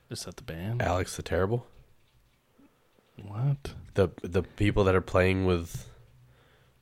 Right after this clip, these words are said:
Speaker 2: Falling in Reverse?
Speaker 1: Oh, yeah, yeah, yeah, yeah, yeah.
Speaker 2: You know who they are?
Speaker 1: Yeah. I thought you were talking about Chri-, on, like, Christmas.
Speaker 2: No,
Speaker 1: <laughs>
Speaker 2: no.
Speaker 1: I was, like, really confused. I was
Speaker 2: No.
Speaker 1: like, "Am I? What's going
Speaker 2: Just had,
Speaker 1: on?"
Speaker 2: I just had the thought because I remember I showed you that song, Demolitioner.
Speaker 1: Yeah.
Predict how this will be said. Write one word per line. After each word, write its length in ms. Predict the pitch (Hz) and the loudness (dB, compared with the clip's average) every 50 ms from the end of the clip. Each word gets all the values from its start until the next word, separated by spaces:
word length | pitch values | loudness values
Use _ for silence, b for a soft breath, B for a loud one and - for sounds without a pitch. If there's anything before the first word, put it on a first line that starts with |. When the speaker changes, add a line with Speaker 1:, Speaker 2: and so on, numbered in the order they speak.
| _ _ | _ _
Speaker 2:
Falling 280 | - - 95 90 90 87 | 2 6 6 6 6 6
in 60 | 85 | 4
Reverse? 300 | 85 82 82 85 98 123 | 4 2 4 6 8 10
Speaker 1:
Oh, 180 | 156 190 196 170 | 12 12 12 12
yeah, 240 | 143 147 175 190 185 | 10 10 8 8 8
yeah, 140 | 175 170 175 | 8 8 8
yeah, 120 | 185 190 190 190 180 156 113 | 8 8 8 6 6 4 2
yeah, 60 | 90 - | 0 0
yeah. 300 | 92 131 135 90 - - - - - - - | 0 0 0 0 -2 -6 -10 -14 -12 -2 2
Speaker 2:
You 100 | 98 98 | 6 6
know 120 | 98 98 | 8 6
who 160 | 92 92 101 98 | 6 6 4 4
they 140 | 87 92 85 | 6 6 8
are? 240 | 85 101 139 170 - - | 8 8 6 4 2 2
Speaker 1:
Yeah. 460 | - 160 180 214 214 160 87 76 - - - - | 6 8 10 12 12 10 8 4 -2 -10 -10 -8
I 100 | - 143 | -4 0
thought 120 | - 185 | 2 2
you 80 | 180 156 | 4 4
were 40 | 143 | 4
talking 200 | - 156 143 143 | 4 2 2 4
about 260 | 147 120 90 - - | 2 0 0 -2 -4
Chri-, 320 | - - - - 180 180 - | -6 -2 4 6 6 6 8
on, 100 | - 123 | 6 4
like, 180 | 120 107 - - | 4 4 2 -2
Christmas. 720 | - - - 90 - - - - - - - - - - | -2 -2 0 0 0 0 -4 -4 -8 -6 -4 -4 -2 6
Speaker 2:
No, 140 | 123 - - | 10 12 12
Speaker 1:
<laughs> 420 | - - - - - 127 - - - | 12 12 12 12 12 12 12 12 12
Speaker 2:
no. 340 | - - - 233 - 208 - | 12 12 12 12 12 12 12
Speaker 1:
I 120 | 247 247 262 | 12 12 12
was, 100 | - 202 | 12 12
like, 180 | 226 226 - 180 | 12 12 12 12
really 320 | 180 180 - - 208 208 | 12 12 12 12 12 10
confused. 520 | 175 - 185 160 - - 165 - 131 143 - | 10 10 8 8 8 8 12 12 12 12 12
I 40 | 160 | 12
was 120 | 151 135 | 12 12
Speaker 2:
No. 60 | 139 | 12
Speaker 1:
like, 120 | 127 123 - - B B B B - | 12 12 10 6 B B B B -6
"Am 420 | - 131 160 185 220 240 247 254 | 0 4 6 8 8 8 8 8
I? 280 | 269 269 277 294 294 294 | 8 8 8 8 6 6
What's 260 | 254 196 208 - - | 6 6 6 6 6
going 260 | - - - - 202 | 4 6 8 10 10
Speaker 2:
Just 200 | 190 202 196 185 | 12 12 12 12
had, 80 | 131 175 | 12 12
Speaker 1:
on?" 60 | 160 139 | 12 12
Speaker 2:
I 100 | 135 107 | 10 10
just 240 | 117 113 - - | 10 8 8 10
had 160 | - 135 120 - | 10 10 10 10
the 120 | 120 104 | 8 4
thought 360 | - - 120 123 123 104 - - | 6 10 10 12 12 10 8 4
because 200 | 92 110 101 95 | 2 2 4 6
I 60 | 95 | 6
remember 760 | 95 95 85 - - 98 98 98 104 107 104 98 104 98 95 | 6 4 2 0 0 0 4 6 6 6 6 8 8 8 8
I 180 | 87 80 92 85 | 8 6 2 -2
showed 340 | - - - 104 101 92 | 0 4 6 6 6 6
you 80 | 95 92 | 4 2
that 160 | 87 80 - | 2 2 2
song, 320 | - - 92 98 95 87 80 | 4 6 6 6 6 4 6
Demolitioner. 760 | 95 92 92 92 90 95 107 - - - 82 73 - - 120 | 6 6 6 6 6 6 6 4 4 0 -4 -4 -4 0 4
Speaker 1:
Yeah. 320 | 120 117 110 92 82 80 | 6 6 8 6 6 2